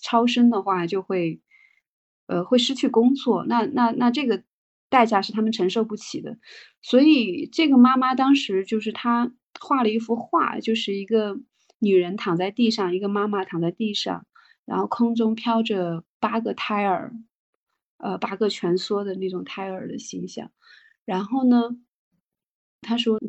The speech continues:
：“作为妈妈，我的乳汁都已经准备好哺育我的孩子，可是我却没有能力迎接我的孩子到来。”然后这个妈妈的这个画里面也是没有手和脚的。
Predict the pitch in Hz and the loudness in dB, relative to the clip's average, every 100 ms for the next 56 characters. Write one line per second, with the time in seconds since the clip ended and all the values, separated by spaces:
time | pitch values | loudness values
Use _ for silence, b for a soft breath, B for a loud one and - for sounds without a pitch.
0 | - 262 208 220 220 233 220 165 160 170 | 4 6 6 6 4 4 4 2 2 0
1 | 165 170 175 170 - 180 170 165 214 220 | 0 -2 -4 -6 -4 0 0 0 -2 -2
2 | 214 - - 233 220 170 196 190 - _ | -4 -4 2 2 2 -2 -4 -4 -8 _
3 | _ _ _ _ - 190 175 240 240 180 | _ _ _ _ 0 0 4 4 4 2
4 | - 185 170 196 226 180 175 - 147 131 | 0 -2 -2 2 2 2 -2 -6 -4 -4
5 | - 135 - 180 214 170 - 190 185 190 | -6 -8 -4 -2 -2 -2 -2 -2 0 0
6 | 185 165 180 190 175 175 190 175 170 165 | 0 0 0 0 0 0 -2 -4 -4 -8
7 | 165 165 - 180 170 170 - _ b b | -10 -10 -8 -6 -6 -10 -14 _ b b
8 | b b _ 190 190 247 269 277 240 247 | b b _ -2 0 2 2 2 4 6
9 | 262 254 233 202 190 208 196 202 - 330 | 6 2 2 0 0 -2 -2 0 2 4
10 | 254 180 160 160 165 156 170 - 202 196 | 4 2 2 0 -2 -2 -6 -6 -2 0
11 | 226 247 - 170 - 208 226 - 196 - | 2 0 -2 -6 -2 0 0 0 -4 -4
12 | - 170 160 | -8 -8 -10